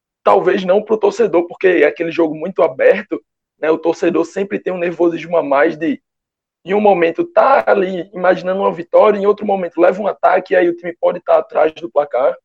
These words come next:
né, o torcedor sempre tem esse, esse nervosismo a mais, mas o cara que tava ali no domingão, oito e meia,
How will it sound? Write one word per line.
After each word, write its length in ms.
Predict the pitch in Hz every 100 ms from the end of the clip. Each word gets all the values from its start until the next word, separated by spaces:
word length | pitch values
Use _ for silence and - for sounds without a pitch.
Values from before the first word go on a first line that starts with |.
| _ _ _
né, 80 | 143
o 80 | 143
torcedor 360 | 160 - 147
sempre 280 | 147 170 185
tem 200 | - 160
esse, 440 | 151 156 170 143 - _ _ _ -
esse 220 | - 165
nervosismo 680 | 165 165 170 117 151 196 190
a 40 |
mais, 480 | 151 120 123 117 110 - _ _
mas 240 | - - 247
o 80 | -
cara 220 | - 233
que 100 | -
tava 300 | - 208 233
ali 160 | 196
no 160 | 175 185
domingão, 640 | 196 226 220 143 131 131 123 -
oito 300 | - - 339
e 20 |
meia, 440 | 190 143 131 117